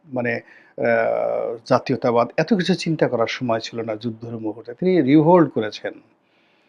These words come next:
তিনি, আহ, রিভোল্ট করেছেন। সেই রিভোল্ট করার পর তার তো একেবারে মৃত্যু, অবধারিত মৃত্যু।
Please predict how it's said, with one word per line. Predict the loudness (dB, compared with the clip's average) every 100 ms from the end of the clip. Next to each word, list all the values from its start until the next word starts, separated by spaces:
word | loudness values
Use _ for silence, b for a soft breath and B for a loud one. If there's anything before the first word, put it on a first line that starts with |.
| b b _
তিনি, | 6 6 6 6
আহ, | 6
রিভোল্ট | 8 8 8 6
করেছেন। | 4 2 2 -2 -4
সেই | -4
রিভোল্ট | -4 -6 -8 -10 -4
করার | -2 -2 0
পর | 2 4 2 -2 -8 _ _ _ _ _ _ _ _ _ _ _ _ _ _ _ _ _ _ 2
তার | 2 6
তো | 4 4 0
একেবারে | 0 4 4 2 4
মৃত্যু, | 4 4 2 -4
অবধারিত | 0 4 4 4 2 -6
মৃত্যু। | -6 -8 _ -16 -16